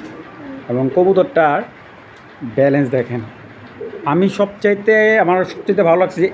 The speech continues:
এই একটা মাদি দেখেন, সাইজটা, মাদিটা আমি যতটুক পারি দেখাবো আপনাদের, ক্লিয়ারলি দেখাবো। দেখেন কী পরিমাণ সাইজ, এবং মাদিটা এইভাবে রাখবেন। এই মাদিটা হলো আপনার দুই হাজার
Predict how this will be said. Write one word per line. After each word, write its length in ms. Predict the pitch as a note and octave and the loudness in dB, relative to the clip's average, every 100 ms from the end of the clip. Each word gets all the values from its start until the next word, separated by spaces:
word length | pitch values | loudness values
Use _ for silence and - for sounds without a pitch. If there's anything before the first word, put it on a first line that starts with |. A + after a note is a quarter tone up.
| - | -6
এই 160 | A3+ A3+ | -2 2
একটা 260 | G#3 D#3+ D#3+ | 2 0 0
মাদি 240 | D#3+ D#3+ | 2 2
দেখেন, 260 | C#3 C3 D#3+ - - - - - - | 0 0 -2 -6 -12 -14 -16 -18 -6
সাইজটা, 600 | - D#3+ F3+ - F3 D3 E3 - - C3+ A#2+ | 0 2 0 -2 0 0 -2 -10 -20 -12 -2
মাদিটা 220 | D#3+ E3 | 0 2
আমি 120 | E3 | 2
যতটুক 540 | D3 E3 - G3+ G3+ F#3+ - | 2 0 -2 -2 0 -4 -2
পারি 200 | F#3 F3 | -2 0
দেখাবো 380 | D3+ D#3 E3 D3+ | 0 0 0 0
আপনাদের, 300 | C#3 C#3+ C#3+ - - | 0 0 -2 -4 -6
ক্লিয়ারলি 400 | F3+ G3 G3 E3 | 0 4 4 2
দেখাবো। 300 | C#3 A#2+ B2+ | 2 0 -2
দেখেন 220 | B2 A#2+ G#2+ - - - - | -2 -6 -8 -10 -12 -14 -12
কী 160 | - G3 G3+ | -4 -2 2
পরিমাণ 340 | G#3 G3 F#3+ | 2 4 4
সাইজ, 400 | E3 D#3+ D#3 D3+ | 2 2 2 4
এবং 160 | D3 D3 | 2 2
মাদিটা 320 | D#3 E3+ E3 | 2 2 4
এইভাবে 380 | F#3 F#3+ F#3 F#3+ | 4 4 4 4
রাখবেন। 400 | F#3+ D#3+ F#3+ B3+ - - - - - - - - - C#4+ - - - - - - - - | 2 2 0 0 -6 -18 -18 -16 -16 -16 -16 -18 -18 -20 -20 -20 -20 -20 -20 -16 -16 -4
এই 80 | F#3 | 0
মাদিটা 340 | G#3 A3 G#3+ | 2 4 4
হলো 140 | G#3 G#3 | 4 4
আপনার 320 | G3+ G#3 A3+ E4+ - - - - - - | 4 2 2 0 -10 -16 -16 -18 -18 -8
দুই 180 | A#2+ F#3+ | 0 4
হাজার 300 | F#3+ G3 A#3+ | 4 4 2